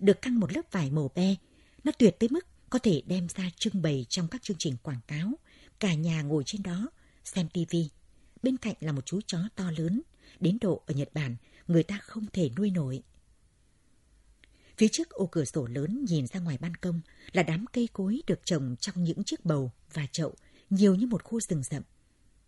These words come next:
Còn trong nhà, nếu nhìn kỹ sẽ thấy toàn là hoa. Hoa theo mùa được cắm trong vô số những chiếc bình đặt ở khắp mọi nơi. "Mẹ mình bảo sẽ gác công việc ở cửa hàng để tranh thủ về một tẹo.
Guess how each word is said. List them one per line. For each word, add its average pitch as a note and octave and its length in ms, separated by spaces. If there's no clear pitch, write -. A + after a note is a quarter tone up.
Còn C#3+ 340
trong F#3 200
nhà, D3 320
nếu A3 120
nhìn A3+ 260
kỹ A#3+ 360
sẽ - 200
thấy F#3 200
toàn E3+ 160
là C3+ 240
hoa. F3 260
Hoa E3+ 220
theo E3+ 200
mùa C#3 260
được F3 300
cắm F#3 240
trong A3+ 240
vô A#3+ 160
số G#3 380
những E3 260
chiếc - 220
bình C#3 300
đặt - 220
ở - 160
khắp - 240
mọi E3+ 160
nơi. E3 200
"Mẹ G3 140
mình F3 180
bảo D#3 240
sẽ F3 140
gác D4+ 180
công G3 140
việc E3 200
ở - 120
cửa D#3+ 140
hàng D3 360
để D3 120
tranh F#3 220
thủ E3+ 220
về D#3 140
một D3 180
tẹo. D#3 220